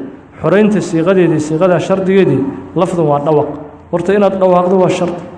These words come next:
Niyo keligeed waxba lagama xoreeyo. Ma hadline, laakiin waa iska niyeystay inaan hebel xoreeyo. Ma soconayso. Lafdigaasoo yushciru dareensiinayo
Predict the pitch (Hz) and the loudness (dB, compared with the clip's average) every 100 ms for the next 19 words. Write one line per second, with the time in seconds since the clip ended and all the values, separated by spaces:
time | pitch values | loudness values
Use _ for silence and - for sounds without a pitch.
0 | - - - - - - 151 175 214 226 | -20 -20 -20 -20 -20 -8 2 4 6 4
1 | 226 233 214 190 180 180 185 170 175 - | 2 2 2 2 0 0 0 0 -2 -2
2 | 139 131 127 - - - - - - - | -4 -4 -6 -10 -18 -20 -20 -20 -20 -20
3 | - - - 220 202 190 208 190 180 170 | -20 -12 0 2 4 4 2 4 2 0
4 | 175 185 175 226 202 175 165 - 160 180 | -2 -4 -4 -2 2 4 2 0 0 2
5 | 160 185 165 127 143 135 - - - - | 2 2 2 0 0 0 0 -4 -12 -18
6 | - 202 - 160 160 135 - - - - | -8 -6 -2 -2 0 -4 -8 -12 -18 -20
7 | - - - - - - - - - - | -20 -20 -20 -20 -20 -20 -20 -20 -20 -20
8 | - - - - - - - 180 208 208 | -20 -20 -20 -20 -20 -18 -4 -2 2 4
9 | 196 196 185 170 170 - 185 190 - 160 | 4 2 0 2 0 -2 -2 -2 0 0
10 | 156 139 175 196 151 | 0 0 2 2 2